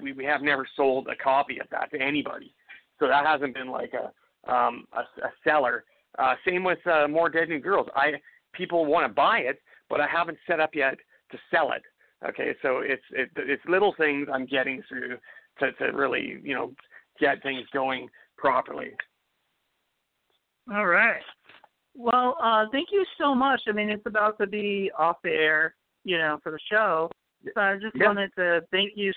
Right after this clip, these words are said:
Speaker 2: so much for coming on the show, um, and, and talking
Speaker 1: Oh.
Speaker 2: to me, um, about
Speaker 1: It's,
Speaker 2: this.
Speaker 1: it's been fun, man. It's been fun. You're a great guy. And you know what? I just, I wanna say hello to everybody out there that supports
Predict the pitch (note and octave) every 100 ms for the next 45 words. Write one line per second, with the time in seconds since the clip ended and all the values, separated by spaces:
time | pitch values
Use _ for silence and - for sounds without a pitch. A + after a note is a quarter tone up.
0 | - F#3+ F#3 F#3+ - F#3+ F3 F3 F3 E3+
1 | F3+ F3+ - F#3 G#3 F#3+ D3+ D3+ D3 E3
2 | _ _ _ _ - E3+ E3+ E3 F3+ F3
3 | F3+ E3+ G3 G3+ D3+ D3 D#3 C#3+ C#3+ -
4 | - C#3+ C#3 C#3 C#3+ - _ - C#3+ C3+
5 | C3 C#3 C#3+ - F3 D3 - D#3 C#3+ B2+
6 | B2 B2+ B2+ _ _ _ _ C#3 C#3 E3
7 | C3+ - D#3 D#3+ D#3+ C3+ B2+ A2+ C#3 C#3+
8 | C#3 B2+ C3 C3 - - _ C#3+ D3 C#3+
9 | D3 C#3+ C#3+ C#3 D3+ D3+ D3 C3+ D3 -
10 | C#3 C3 C#3 C#3 C#3 C#3 - C3+ C#3 B2+
11 | C3+ C3 C3 B2+ - - - C#3 C#3 C3+
12 | C3 B2+ B2 B2 - C3 C#3 B2+